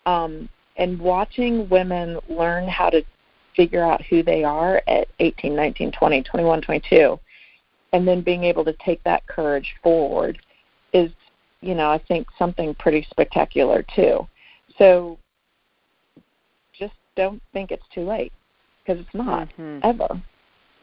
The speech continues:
Speaker 2: That's really powerful. And it's true. And we can start over starting at this moment or starting in a different path, you know, different direction. And it's good wisdom. They say that you're, you're right on point. You know, they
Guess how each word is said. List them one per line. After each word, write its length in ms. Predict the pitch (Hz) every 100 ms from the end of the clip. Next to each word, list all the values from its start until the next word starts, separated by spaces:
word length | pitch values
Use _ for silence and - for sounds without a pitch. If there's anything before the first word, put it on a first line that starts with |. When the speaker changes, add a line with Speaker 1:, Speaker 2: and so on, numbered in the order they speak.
| _ _ _ _ -
Speaker 2:
That's 200 | 156 156 - -
really 180 | 151
powerful. 580 | 151 - 147 143 143 143 - _ - _ -
And 120 | 165
it's 240 | 160 - -
true. 400 | 190 170 151 147 -
And 380 | 160 156 156 156 - 165
we 120 | 160
can 200 | - 160
start 240 | - 165 160
over 360 | 170 165 165 151
starting 580 | - 160 160 160 151
at 120 | 147 -
this 180 | 156
moment 460 | 160 165 160 139 -
or 100 | 139
starting 380 | - 160 156 151
in 100 | 151
a 40 |
different 360 | 147 175 143 131
path, 340 | - 147 139 -
you 80 | 180
know, 240 | 143 139 147 - - -
different 280 | 175 175 165
direction. 600 | 160 160 - - 151 151 - _ _ _ _ _ - -
And 160 | 160 147
it's 140 | - -
good 220 | 160 147
wisdom. 500 | 151 151 156 151 147 - - - -
They 100 | 165 -
say 100 | 170
that 220 | 165 139 _
you're, 340 | 147 170 170
you're 220 | - 170 165
right 200 | 165 165
on 180 | 147
point. 360 | 156 175 156 151 -
You 80 | 156
know, 140 | 160
they 160 | 151